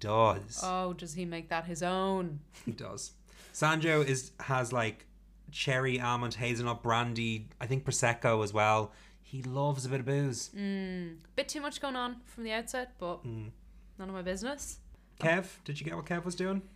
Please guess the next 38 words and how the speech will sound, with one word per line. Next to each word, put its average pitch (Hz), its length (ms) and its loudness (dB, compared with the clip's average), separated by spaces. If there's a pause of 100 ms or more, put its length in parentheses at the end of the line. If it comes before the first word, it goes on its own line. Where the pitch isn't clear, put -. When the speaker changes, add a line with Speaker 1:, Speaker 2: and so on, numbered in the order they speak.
(220)
Speaker 2:
All 320 160 4
I 330 100 4
wrote 311 240 4
was 233 140 -4
that 262 120 -4
Kev 247 240 -2
made 240 180 0
poached 226 320 -2
eggs. 180 500 0 (340)
Speaker 1:
<laughs> 285 60 12 (260)
Speaker 2:
He 240 120 -8
really 247 380 0
did. 240 520 0 (560)
Speaker 1:
He's 160 200 -2
doing 208 260 2
a 160 80 2
rose 160 460 4
custard, 160 680 0
a 123 120 2
lychee, 135 800 0 (180)
something 131 480 -2
else. 127 260 0
It's 123 120 -6
all 151 100 0
a 143 40 0
bit 135 100 -2
floral. 117 640 -2 (100)
Speaker 2:
Yeah. 180 600 -2 (100)
Speaker 1:
Not 123 160 -6
for - 120 -8
me. 107 300 -4 (400)
Speaker 2:
And 202 160 -6
Paul 208 240 2
says 202 220 -6
lychee 180 560 -2
like 165 220 -4
Tai 165 340 -8
Chi. 170 480 -8